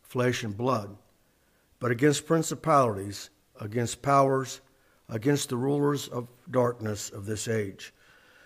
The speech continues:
against spiritual hosts of wickedness in the heavenly places. Therefore, take up the whole armor of God, that you may be able to withstand the evil day.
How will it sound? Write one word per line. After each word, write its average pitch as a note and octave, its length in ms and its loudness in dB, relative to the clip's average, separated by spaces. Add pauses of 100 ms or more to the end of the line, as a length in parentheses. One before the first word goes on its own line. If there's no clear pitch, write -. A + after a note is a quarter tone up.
(220)
against B2+ 360 4
spiritual D3+ 520 2
hosts B2+ 580 4
of A#2 160 -2
wickedness A2+ 640 0
in A#2+ 220 -2
the A2+ 140 -4
heavenly A2 480 -4
places. A#2+ 640 -6 (1300)
Therefore, C3+ 720 6 (480)
take C3 240 2
up C#3 180 6
the A#2+ 120 0
whole C#3+ 260 6
armor B2+ 360 4
of A2 220 -6
God, G#2 420 0 (720)
that A#2 160 -6
you B2+ 140 0
may C3+ 220 6
be D3 220 -2
able C3+ 360 2
to A#2+ 200 -2
withstand A#2+ 720 -2 (380)
the A#2 100 -8
evil A2 320 -4
day. G#2 360 0